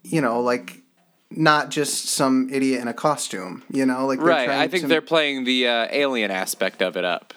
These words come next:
Speaker 1: really, truly trying to make him look like an alien robot. And
Speaker 2: Yeah.
Speaker 1: I don't know. I mean, obviously, it's gonna look different than it did in the show.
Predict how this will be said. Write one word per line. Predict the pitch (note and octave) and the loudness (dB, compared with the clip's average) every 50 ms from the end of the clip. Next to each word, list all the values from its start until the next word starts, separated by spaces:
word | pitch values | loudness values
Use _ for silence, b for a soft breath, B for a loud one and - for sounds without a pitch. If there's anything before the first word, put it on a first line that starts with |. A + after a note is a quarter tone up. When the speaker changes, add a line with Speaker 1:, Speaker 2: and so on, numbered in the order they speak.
| - | -12
Speaker 1:
really, | - D3 D3+ D#3+ E3 D#3+ D#3 D3+ | -6 0 0 2 2 2 0 -2
truly | - - - D#3+ D#3 D3+ D3+ C#3 | -2 -2 -2 0 0 0 -2 -4
trying | C3 - C#3+ C3+ C3 | -2 -2 -2 0 0
to | C3 | 0
make | B2+ B2+ C3 - | -2 -2 -4 -4
him | B2 A#2+ A#2+ | -4 -2 -2
look | A#2+ A#2 - - | -4 -4 -4 -4
like | B2 A#2 - | -4 -4 -4
an | A#2 G2+ | -6 -8
alien | A2+ A#2 A#2 A2 G#2+ G#2 | -8 -8 -8 -6 -6 -6
robot. | A2 G#2+ G2 F2 F#2 - - E2 F2+ - _ _ - - - | -4 -4 -4 -4 -6 -8 -8 -10 -14 -16 _ _ -20 -10 -4
And | C#3 C3 C3 B2+ - | -2 -2 0 0 0
Speaker 2:
Yeah. | G2+ G2+ D3+ | 0 0 0
Speaker 1:
I | D3+ | 0
don't | C3 A2+ | 0 -2
know. | A#2 B2 B2 B2 | -2 -2 -2 0
I | C#3 C#3 | 0 0
mean, | D3+ D#3 D#3 | 2 2 2
obviously, | D#3+ F3+ G3 G3 F3+ - - C3 B2 | 2 2 0 -2 -4 -4 -6 -6 -6
it's | - - | -6 -4
gonna | - B2 A#2 A#2+ | -4 -4 -4 -4
look | A2+ - | -6 -6
different | C3+ B2 - C3 A#2 A2+ | -6 -4 -4 -4 -6 -6
than | A#2 A2+ | -6 -8
it | G#2+ | -6
did | A2 A2+ A2 | -6 -6 -6
in | G#2 | -6
the | G2+ | -6
show. | - - B2 A2+ G#2+ F#2 G2+ G#2+ - | -6 -4 -4 -4 -4 -4 -6 -8 -10